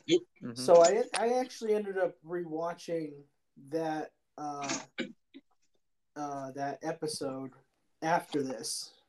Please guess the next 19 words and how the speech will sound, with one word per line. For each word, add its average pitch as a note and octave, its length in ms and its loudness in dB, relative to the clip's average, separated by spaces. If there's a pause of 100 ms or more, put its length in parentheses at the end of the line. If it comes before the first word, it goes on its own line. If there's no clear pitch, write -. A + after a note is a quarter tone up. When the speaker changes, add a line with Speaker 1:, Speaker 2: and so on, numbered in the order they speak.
(160)
Speaker 3:
because D3+ 460 4
I D3 100 4
was D#3 200 4
like, E3 300 6
"Oh, B3+ 80 -8
maybe D4+ 320 2
I B3+ 60 6
missed E3+ 260 2
something." C3+ 460 -8
So C#3 440 -4
let D#3 140 2
me F#3+ 80 2
try F#3 220 6
to D3+ 80 8
watch C#3+ 340 2
a C#3 40 -4
little C3+ 180 -2
bit C3 240 -4
more C3 460 0